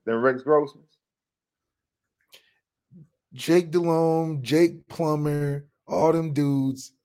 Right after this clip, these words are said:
Speaker 2: during that era, you would have taken Rex Grossman.
Speaker 1: You
Speaker 2: Rex
Speaker 1: need
Speaker 2: Grossman
Speaker 1: to
Speaker 2: was a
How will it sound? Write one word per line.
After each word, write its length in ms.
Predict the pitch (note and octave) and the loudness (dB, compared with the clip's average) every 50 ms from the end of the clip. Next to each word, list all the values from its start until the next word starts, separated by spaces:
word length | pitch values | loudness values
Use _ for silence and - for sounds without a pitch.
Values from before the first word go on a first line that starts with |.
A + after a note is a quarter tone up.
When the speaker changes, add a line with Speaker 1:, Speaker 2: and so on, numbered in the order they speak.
| _ - E3 | _ -16 -8
Speaker 2:
during 260 | C3 C#3 D3+ D3+ D3 | -2 2 2 2 2
that 220 | C#3+ C#3 C#3 - - | 2 -2 -4 -4 -6
era, 520 | - - C#3+ C#3+ C3 B2+ B2 A2 A2 B2 - _ _ _ _ _ _ _ _ _ _ _ _ - | -4 -2 0 0 0 0 -2 -4 -6 -8 -10 _ _ _ _ _ _ _ _ _ _ _ _ -10
you 160 | B2 D3+ E3+ | -6 -4 2
would 160 | E3 E3 D#3+ | 4 6 4
have 100 | D3+ C#3 | 4 2
taken 400 | - - D3+ D3 C#3+ C#3+ C3+ B2+ | 0 2 2 2 2 0 -6 -4
Rex 280 | B2+ C#3 D3 - - A#2+ | -2 -2 -2 -2 -4 -8
Grossman. 560 | A2+ B2+ C3 A#2+ - - - - - - - _ _ _ _ _ _ _ _ _ - - - - _ _ | -2 -2 -2 -2 -2 -10 -16 -14 -18 -20 -20 _ _ _ _ _ _ _ _ _ -20 -20 -20 -20 _ _
Speaker 1:
You 160 | - G4+ A#4 B4+ | 4 8 8 10
Speaker 2:
Rex 180 | B4+ A4+ A4 G#4 | 10 10 8 10
Speaker 1:
need 80 | F#4+ | 10
Speaker 2:
Grossman 280 | G4 A#4 B3 F#3+ A3+ A3 | 10 8 8 6 2 0
Speaker 1:
to 40 | A3 | 0
Speaker 2:
was 140 | A3 - | -2 -4
a 40 | G3+ | -6